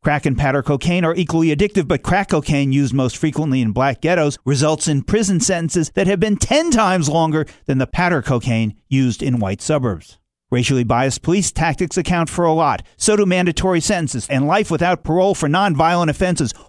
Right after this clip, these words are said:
all imposed on African Americans far more frequently than on whites.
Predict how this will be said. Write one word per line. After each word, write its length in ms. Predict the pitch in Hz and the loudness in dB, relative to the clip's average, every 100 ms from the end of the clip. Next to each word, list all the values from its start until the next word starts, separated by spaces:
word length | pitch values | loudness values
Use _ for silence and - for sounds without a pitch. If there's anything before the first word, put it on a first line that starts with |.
| _ | _
all 320 | 226 226 202 | 4 4 4
imposed 400 | 170 165 160 151 | 2 2 2 2
on 100 | 147 | 0
African 460 | 156 165 165 156 143 | 0 0 0 -2 0
Americans 500 | 147 147 139 135 - _ | 0 0 0 -2 -4 _
far 400 | - - 180 175 | -8 0 2 2
more 220 | 151 147 | 2 2
frequently 600 | 135 180 180 151 123 110 - _ - | 0 0 0 0 0 -2 -4 _ -2
than 140 | 127 | 0
on 180 | 120 117 | 0 2
whites. 460 | 123 110 - - | 0 0 -6 -14